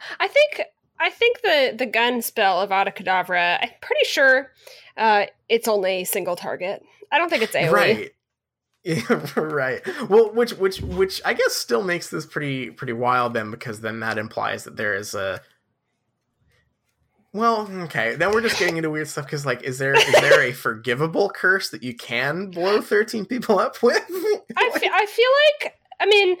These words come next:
Speaker 1: so the Muggle story that was that there was a gas explosion, right?
Speaker 2: Right, right.
Speaker 1: I feel like it would be really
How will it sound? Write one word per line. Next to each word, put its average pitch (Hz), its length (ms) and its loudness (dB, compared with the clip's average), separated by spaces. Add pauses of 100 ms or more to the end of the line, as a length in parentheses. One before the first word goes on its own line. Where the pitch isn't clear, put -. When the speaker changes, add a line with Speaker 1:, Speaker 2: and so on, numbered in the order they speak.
(160)
Speaker 1:
so 415 300 4
the 339 80 0
Muggle 320 360 4
story 285 340 0
that 233 160 -8
was 226 180 0
that 214 100 -6
there 208 120 0
was 190 160 -2
a - 20 -8
gas - 320 -4
explosion, - 600 -6
right? 214 340 0 (160)
Speaker 2:
Right, - 220 -2 (260)
right. - 340 -6 (640)
Speaker 1:
I 415 160 4
feel 508 300 2
like 311 400 0 (180)
it 285 140 -2
would 269 160 -4
be 254 160 -2
really 233 560 0